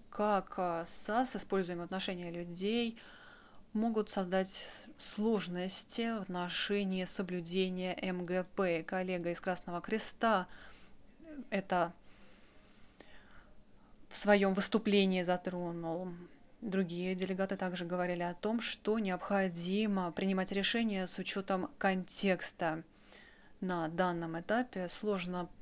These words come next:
запрограммировать алгоритмы, поэтому очень важно, чтобы человек, э, принимал решение. Я считаю, что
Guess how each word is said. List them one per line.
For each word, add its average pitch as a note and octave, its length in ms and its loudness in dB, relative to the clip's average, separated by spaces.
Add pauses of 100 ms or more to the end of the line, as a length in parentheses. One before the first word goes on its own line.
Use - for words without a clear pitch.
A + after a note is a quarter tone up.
(140)
запрограммировать F#3 880 0
алгоритмы, F3 720 -2
поэтому F3 360 -4
очень F3 240 -6
важно, F#3+ 340 0
чтобы F3 560 -2
человек, G3+ 960 2 (480)
э, E3+ 200 -8
принимал E3 360 -4
решение. E3+ 440 -4
Я F#3+ 140 -2
считаю, F#3+ 560 0
что A3 600 2